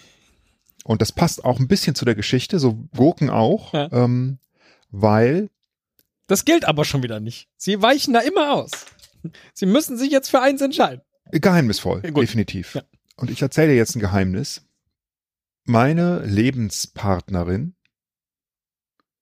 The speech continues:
Speaker 1: die war mit unserer Tochter zusammen in Andalusien. Ich war nicht mit.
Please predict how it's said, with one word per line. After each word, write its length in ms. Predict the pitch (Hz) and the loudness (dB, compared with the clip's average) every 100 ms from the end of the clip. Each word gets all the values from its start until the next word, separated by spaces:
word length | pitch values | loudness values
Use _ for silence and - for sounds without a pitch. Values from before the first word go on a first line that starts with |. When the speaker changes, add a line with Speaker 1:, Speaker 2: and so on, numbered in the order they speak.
| _ _ _ _ _ _ _ | _ _ _ _ _ _ _
Speaker 1:
die 280 | 123 123 107 | -2 0 4
war 420 | 135 139 127 190 - _ _ _ _ _ - | 4 4 2 0 -8 _ _ _ _ _ -6
mit 420 | 113 147 - - _ | 0 0 -2 -12 _
unserer 360 | - 110 104 | -2 0 0
Tochter 440 | - 135 131 165 160 | 0 -2 0 -2 -4
zusammen 640 | - 107 98 95 127 196 - _ _ _ _ _ _ _ _ _ _ - | -2 0 2 2 0 -4 -8 _ _ _ _ _ _ _ _ _ _ -2
in 340 | 127 123 120 | 0 2 0
Andalusien. 720 | 120 113 101 101 - 98 85 - _ _ _ _ _ _ _ _ _ _ _ | 2 2 2 0 -2 -4 -10 -16 _ _ _ _ _ _ _ _ _ _ _
Ich 180 | 117 - | -2 0
war 80 | 113 | 0
nicht 180 | 107 | 0
mit. 280 | 101 95 - | 0 -2 -2